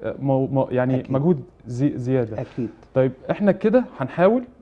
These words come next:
Speaker 1: ن-، ن-، نزق ابننا أو نزق بنتنا أو نزق على فكرة أصدقائنا برضه ساعات
Speaker 2: أكيد.
Speaker 1: في سن كبير بيبقى بنحس إن أصدقائنا بنقدر نزقهم.
Speaker 2: تمام.
Speaker 1: في حاجة بقى فجأة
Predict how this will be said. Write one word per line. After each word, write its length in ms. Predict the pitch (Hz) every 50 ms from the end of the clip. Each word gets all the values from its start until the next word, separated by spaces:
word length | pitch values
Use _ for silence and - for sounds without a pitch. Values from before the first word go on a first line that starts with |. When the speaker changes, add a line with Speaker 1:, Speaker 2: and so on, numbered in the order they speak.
| _ -
Speaker 1:
ن-، 180 | - 131 127 127
ن-، 360 | 123 - - 123 98 - 127
نزق 240 | 123 117 139 160 - -
ابننا 420 | 123 107 101 107 120 135 151 190 220
أو 180 | 208 - 120
نزق 320 | 120 117 113 131 143 - 123
بنتنا 480 | 120 120 117 117 - 139 170 196 196 - - -
أو 120 | 120 120
نزق 280 | 127 127 127 175 220 -
على 180 | 170 175 180
فكرة 280 | 170 247 - - - 156
أصدقائنا 440 | 156 143 165 160 247 247 - 185 165
برضه 260 | 165 196 196 165 156
ساعات 260 | 156 156 156 185 131 - -
Speaker 2:
أكيد. 120 | - - - - - -
Speaker 1:
في 120 | - -
سن 240 | 139 151 185 196 190
كبير 280 | 165 143 135 160 180 175
بيبقى 260 | 165 180 165 156 170
بنحس 340 | 165 185 - - 226 - -
إن 120 | 190 175 117
أصدقائنا 480 | 160 151 147 156 156 180 147 185 185 - -
بنقدر 300 | - 175 - 170 175 160
نزقهم. 540 | 156 147 143 131 123 - - 123 127 117 113 104 - - - - - _ _ _ _ -
Speaker 2:
تمام. 120 | 120 104
Speaker 1:
في 80 | 120 147
حاجة 140 | 170 170 170
بقى 220 | 180 175 165 147 - - _ _ _ _ _ _
فجأة 440 | - - 143 147 - - 165 165